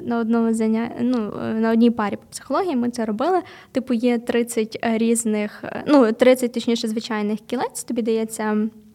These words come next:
там, три хвилини, і ти мусиш їх заповнити за цей час різними малюнками.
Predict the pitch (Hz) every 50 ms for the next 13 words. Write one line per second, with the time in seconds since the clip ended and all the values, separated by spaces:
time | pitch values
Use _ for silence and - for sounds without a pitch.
0 | - _ _ _ _ _ _ _ - - 254 269 - 233 214 208 220 - - 226
1 | - - 262 262 302 381 466 480 466 415 403 - - - - - - - 240 -
2 | 320 311 294 269 - 262 247 247 240 247 240 226 220 - 208 202 202 196 208 -
3 | - 208 208 214 214 - 214 208 - - 220 226 226 - - - - 269 277 262
4 | 262 240 240 233 226 220 220 214 208 208 208 - 196 196